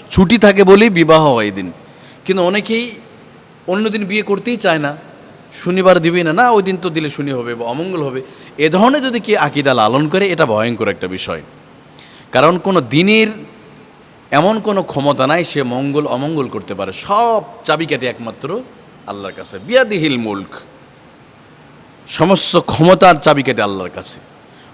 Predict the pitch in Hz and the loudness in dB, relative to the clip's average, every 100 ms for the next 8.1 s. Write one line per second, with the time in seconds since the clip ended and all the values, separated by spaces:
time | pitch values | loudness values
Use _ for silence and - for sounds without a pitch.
0 | 92 - 135 190 214 214 208 202 180 151 | -16 -2 2 4 4 2 2 2 2 0
1 | 131 120 113 147 110 113 131 110 113 98 | 0 -4 -4 -4 -4 -4 -6 -6 -10 -6
2 | 147 202 208 185 - 143 123 101 151 170 | -2 0 2 0 -2 -8 -6 -2 -2 0
3 | 156 151 151 127 104 113 156 139 113 98 | -2 -6 -6 -8 -4 -4 -4 -6 -8 -8
4 | 90 76 - - - - - - - - | -10 -14 -20 -20 -20 -20 -20 -20 -20 -20
5 | - - - - - - - - 135 123 | -20 -20 -20 -20 -20 -20 -20 -6 -4 0
6 | 175 240 247 196 165 131 139 202 - - | 2 2 2 0 -2 -2 -4 -8 -14 -20
7 | - - - 131 151 151 240 180 120 95 | -20 -20 -16 -10 -10 -10 -6 -6 -6 -10
8 | 82 | -10